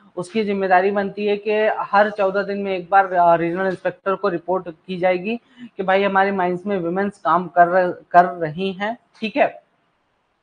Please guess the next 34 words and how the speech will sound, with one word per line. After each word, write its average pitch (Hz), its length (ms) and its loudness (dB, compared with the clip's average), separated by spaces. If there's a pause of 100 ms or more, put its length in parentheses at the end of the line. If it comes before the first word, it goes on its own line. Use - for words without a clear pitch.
(1040)
और 202 140 2
inspector 196 500 2
of 202 180 4
mines 190 300 -2
को 208 120 -4
भी 208 120 0
report 202 320 -2
देना 202 280 -4
है 220 140 0
और 202 180 0
इसी 190 160 -6
के 190 80 -4
साथ 185 160 0
ही 202 120 -6
local 180 280 -4
police 175 340 -8
station 160 380 -8
में 165 200 -4
भी 240 220 -4 (260)
रि-, 156 320 -14
report 175 280 -2
वगैरह 165 440 2 (120)
देना 147 240 -2
पड़ेगा, 139 520 -4 (180)
ठीक 196 140 -14
है। 196 160 -6 (840)
Regional 220 260 2
inspector 247 440 2
और 247 140 6
chief 233 220 -4
inspector 233 680 0
ये 208 180 2
ensure 208 460 0
करेंगे 220 460 4